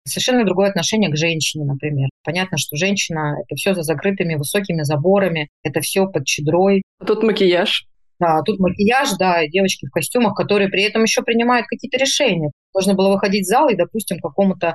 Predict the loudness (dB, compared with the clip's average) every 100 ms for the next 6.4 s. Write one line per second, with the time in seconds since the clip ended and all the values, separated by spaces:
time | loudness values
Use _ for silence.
0 | -4 -2 2 2 4 4 4 4 0 -2
1 | -2 -2 -2 -2 2 2 2 0 0 2
2 | 0 -2 -4 -4 -4 -6 -2 0 0 0
3 | -2 -2 0 0 2 2 4 2 2 0
4 | 0 0 -2 -2 0 0 0 0 0 -2
5 | -4 -2 0 2 4 2 0 -2 -4 -4
6 | -4 -6 -6